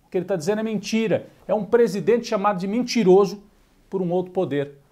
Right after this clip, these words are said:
o poder judiciário. E ele é um mentiroso, né? Um mentiroso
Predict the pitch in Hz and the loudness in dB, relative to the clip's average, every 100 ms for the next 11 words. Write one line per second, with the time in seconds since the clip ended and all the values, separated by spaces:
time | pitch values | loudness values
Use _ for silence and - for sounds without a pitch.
0 | _ _ _ 160 123 131 131 123 - 143 | _ _ _ -8 -4 -4 -6 -12 -4 0
1 | 123 110 - _ _ - 180 208 175 147 | 0 -2 -10 _ _ -4 0 4 4 2
2 | 110 - 104 98 101 107 120 110 117 117 | -4 -8 -12 -12 -14 -16 -14 -14 -12 -10
3 | 117 147 156 | -8 -8 -10